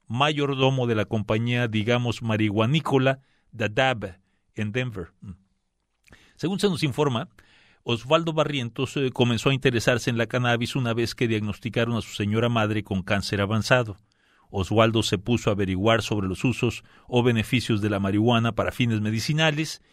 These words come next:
y tiempo después eso fue lo que lo motivó a acercarse a dicha industria que, repito,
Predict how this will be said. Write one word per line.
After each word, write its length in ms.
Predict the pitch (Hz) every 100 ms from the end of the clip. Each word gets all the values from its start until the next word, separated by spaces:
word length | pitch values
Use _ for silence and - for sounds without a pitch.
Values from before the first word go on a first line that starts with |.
| _ - _ -
y 140 | 143
tiempo 400 | 131 170 160 165
después 640 | 151 - 180 160 139 - _ _ -
eso 260 | 156 135
fue 160 | - 135
lo 100 | 123
que 120 | 117
lo 100 | 113
motivó 380 | 110 107 117 117
a 20 |
acercarse 640 | 113 123 113 120 110 -
a 40 | 107
dicha 240 | 104 123
industria 540 | 110 113 131 - 120
que, 240 | 104 147 120
repito, 580 | 120 117 180 131 139